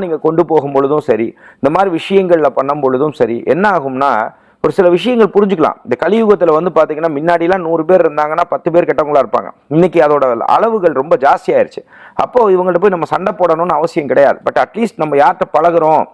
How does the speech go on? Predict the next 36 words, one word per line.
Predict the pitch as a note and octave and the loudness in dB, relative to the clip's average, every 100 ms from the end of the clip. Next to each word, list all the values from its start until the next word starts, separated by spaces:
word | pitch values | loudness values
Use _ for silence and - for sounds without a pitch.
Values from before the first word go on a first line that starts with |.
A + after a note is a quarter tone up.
| A#2+ | -8
நம்ம | B2 C3+ | -2 0
உண்மையானவங்கள்ட்ட | D#3 F3 E3+ E3 D3 C#3 | 2 0 -2 -4 -4 0
பழகுறோமா, | C#3 C3 A#2+ B2+ B2+ | 0 0 0 -2 -2
தப்பானவங்கள்ட்ட | B2+ D#3+ E3 D3+ C#3+ B2+ | -2 -2 -2 -2 -2 0
பழகுறோமா | C3 B2 C3 C#3+ D3 | 0 0 0 0 -2
தெரிஞ்சுக்கிட்டா, | D#3 D#3+ - G2+ - _ - - - | 0 -2 0 -2 -2 _ -20 -8 -4
at | - | -2
least | A#3+ G#3+ E3 | 0 0 0
அவங்க | F3+ F3+ F3 | 0 -2 2
போகக்கூடிய | G3 F#3+ F#3+ F#3 E3+ D#3 D3 | 2 2 2 4 6 4 4
ரூட்லயே | F3 E3+ F3+ F#3 | 0 2 2 2
போய் | F3 F#3+ | 2 2
நம்ம | D#3+ F3+ D#3+ | 0 0 0
எஸ்கேப் | D#3+ A#3+ F#3 | 2 0 2
ஆயிடலாம் | D3 B2+ A2+ | 2 0 0
பாருங்க. | G#2 F#2+ F2+ _ _ | -2 -4 -16 _ _
இந்த | C3+ D3+ | -2 0
மாதிரி | F3+ F3+ | 0 0
விஷயங்கள் | D#3+ E3 C3+ | -2 -4 -2
கெட்டவங்களா | D3+ E3+ D#3 C3+ | 0 0 2 0
இருந்தா, | A#2 G#2 | -2 -2
நல்லவங்களா | D3 A3+ A3 G3+ F3 | 0 0 2 2 2
இருந்தா | G3+ | 2
அவங்க | G#3+ E3+ F3 | 0 0 0
கூட | F3 | 0
நம்ம | D#3+ D3 C3+ A2+ | 0 0 0 0
அன்பு | D#3 D#3 C#3 | -4 -2 0
பாராட்டலாங்கிறது | B2+ A#2+ A#2+ C3 B2+ A#2+ A#2 D3 | 0 0 -2 -2 0 -2 0 0
தான் | E3 B2+ A#2+ | 0 -2 -4
எளிமையான | B2+ C3+ C#3 B2 | -2 -2 -2 -4
விஷயம். | - F3+ | -4 -4
So, | C#3 B2+ | -2 -4
இன்ஸ்டிங்சுவல் | D#3 F#3+ F#3+ F#3 D3+ | -2 -2 0 0 2
பவர்லாம் | D3 C#3+ D3 C#3+ C3+ | 2 2 2 -2 -2
உண்மைதான், | E3 D#3 F3 A#3 _ _ - | -2 0 0 -2 _ _ -8
இந்த | - | -2